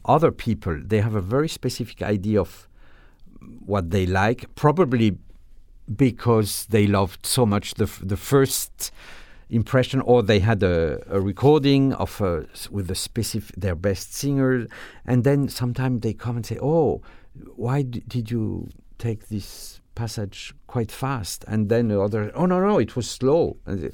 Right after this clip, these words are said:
"Compared to what?" "Well, to my recording." Yeah, but, mm, so for somebody who has no preconceived idea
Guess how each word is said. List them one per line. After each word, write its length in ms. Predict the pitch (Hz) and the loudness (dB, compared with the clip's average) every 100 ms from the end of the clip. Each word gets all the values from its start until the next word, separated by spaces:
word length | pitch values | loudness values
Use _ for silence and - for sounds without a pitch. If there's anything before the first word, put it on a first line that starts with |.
| - - - - - - | -12 -20 -20 -20 -20 -6
"Compared 380 | - 117 139 113 | 0 2 4 2
to 100 | 120 | 2
what?" 320 | 120 107 - | 2 0 -2
"Well, 200 | 104 90 85 | -2 -2 -4
to 100 | 113 | -2
my 160 | 101 92 | 0 0
recording." 840 | 87 95 104 151 175 78 - - - - - - - - - - - | -2 -4 -4 -4 -4 -4 -8 -14 -20 -20 -20 -20 -20 -20 -20 -20 -4
Yeah, 360 | 120 139 160 - - - - - | 2 2 0 -6 -16 -20 -20 -2
but, 500 | 127 113 - - - - - - - | 0 0 -2 -16 -16 -18 -20 -20 -12
mm, 180 | 80 - - | -12 -10 -6
so 440 | - - 156 147 - - - | 0 4 4 4 -2 -20 -20
for 320 | - 139 123 | -4 0 0
somebody 580 | - - 151 147 127 127 | 0 0 2 2 2 0
who 160 | 113 120 | 2 0
has 220 | 113 - | 0 2
no 360 | 123 139 160 | 4 6 6
preconceived 920 | 151 - 139 - 120 - 123 117 107 - - - - - - - - - - - - - - | 2 -6 -6 -4 -4 -4 -2 -2 -4 -14 -20 -20 -20 -20 -20 -20 -20 -20 -20 -20 -20 -20 -4
idea 720 | 113 117 104 127 113 76 64 | 0 2 2 2 2 0 -10